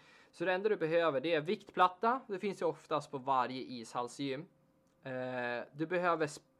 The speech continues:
spännband. Kan du sätta runt midjan. Jättebra. Eller om du har så här riktiga gymband eller någonting, skitbra. Eh, men spännband kan också vara bra om du vill hålla när du ska köra baklänges eller sidan. Du vill inte ha det vid midjan, utan du vill hålla det.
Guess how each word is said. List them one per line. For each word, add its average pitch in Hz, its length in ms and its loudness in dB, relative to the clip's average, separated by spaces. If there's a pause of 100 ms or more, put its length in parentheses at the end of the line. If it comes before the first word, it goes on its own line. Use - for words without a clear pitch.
(120)
spännband. 185 640 4 (1040)
Kan 175 120 2
du 165 60 0
sätta 156 240 2
runt 147 180 0
midjan. 139 460 -2 (360)
Jättebra. 139 720 0
Eller 170 180 2
om 165 80 -2
du 156 60 4
har 147 140 4
så 147 120 -2
här 120 260 -2
riktiga 147 380 -2
gymband 139 640 2
eller 127 100 -6
någonting, 117 360 -10
skitbra. 131 520 -2 (540)
Eh, 139 80 -4
men 143 260 2
spännband 185 400 2
kan 196 100 -2
också 175 200 -2
vara 160 80 -2
bra 156 120 6
om 151 160 2
du 147 60 -2
vill 147 140 6
hålla 151 420 4
när 143 100 -2
du 131 60 -2
ska 139 120 -8
köra 139 140 0
baklänges 131 580 0
eller 120 140 -6
sidan. 127 420 -6
Du 131 60 -4
vill 139 140 0
inte 135 140 -6
ha 131 140 2
det 131 60 -2
vid 127 160 -4
midjan, 135 400 -6
utan 120 180 -8
du 127 80 -4
vill 120 120 -4
hålla 117 300 -2
det. 127 160 -4